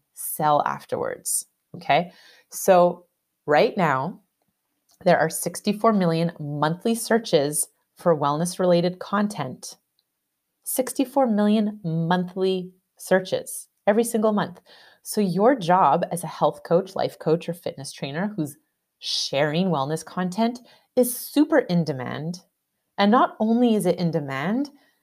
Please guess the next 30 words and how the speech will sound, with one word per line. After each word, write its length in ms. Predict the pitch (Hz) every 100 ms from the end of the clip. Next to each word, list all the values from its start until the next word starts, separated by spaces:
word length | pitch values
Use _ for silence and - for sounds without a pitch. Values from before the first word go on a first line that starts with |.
| _ _ _ _ _ _ _ -
it's 220 | 254 247
really 540 | 202 185 240 285 320
important 680 | 240 240 - 226 240 214 175
for 120 | -
the 100 | 196
world. 580 | 180 185 214 131 - - _ _ _ _ _ _ -
Again, 380 | 165 214 170 - -
I 160 | 156
know 160 | 190 220
I'm 100 | 226
preaching 340 | 226 214 214
to 100 | 214
the 80 | 208
choir, 440 | - 226 190 139
but 180 | 165 147
let 140 | 160 180
me 120 | 202
remind 480 | 202 196 202 202 170
you, 280 | - 170 _ _ _ _ _ _ _ _ _ _ -
eighty 300 | 196 214 262
percent 680 | - 269 - - 147 180 202
of 120 | 170
chronic 360 | - 156 190
disease 360 | 190 147 139 165
is 100 | 170
caused 380 | - - 180 180
by 120 | 190
lifestyle 720 | 175 156 190 240 - 185 151
choices, 500 | - - - - 123 _
diet, 400 | 160 160 190 196